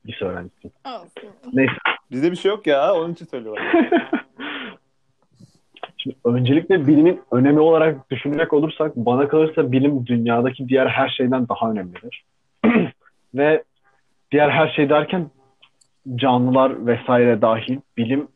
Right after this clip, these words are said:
Speaker 1: insanlardan ötedir bana kalırsa. Ee, nihilist yaklaşıma yakın bir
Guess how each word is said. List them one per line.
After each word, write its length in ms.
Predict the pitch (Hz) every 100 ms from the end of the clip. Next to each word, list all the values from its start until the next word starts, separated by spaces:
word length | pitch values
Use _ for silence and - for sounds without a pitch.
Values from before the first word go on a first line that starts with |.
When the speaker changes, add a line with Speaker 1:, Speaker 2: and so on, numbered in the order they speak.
| _ -
Speaker 1:
insanlardan 720 | 117 110 127 123 123 127 139 -
ötedir 500 | 117 107 104 - - -
bana 180 | 87
kalırsa. 460 | - 90 - - 127 _ _ _ _ _ _ _ _ _ _ _ _ - - - - _ - _ _ _ -
Ee, 340 | 110 104 107 104 - _ _ _ -
nihilist 440 | 127 120 160 -
yaklaşıma 440 | - - 151 175 165
yakın 320 | 135 175 165
bir 220 | 160 151